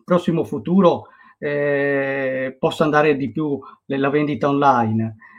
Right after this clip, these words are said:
E poi un'altra eventualità che sto vedendo, che prima non esisteva, soprattutto ai miei tempi quando avevo finito la st-,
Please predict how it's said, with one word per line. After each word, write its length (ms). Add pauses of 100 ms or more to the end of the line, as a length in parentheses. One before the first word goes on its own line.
(140)
E 100
poi 480
un'altra 840
eventualità 600
che 120
sto 120
vedendo, 400
che 140
prima 360
non 120
esisteva, 640
soprattutto 480
ai 60
miei 120
tempi 320
quando 220
avevo 340
finito 260
la 80
st-, 160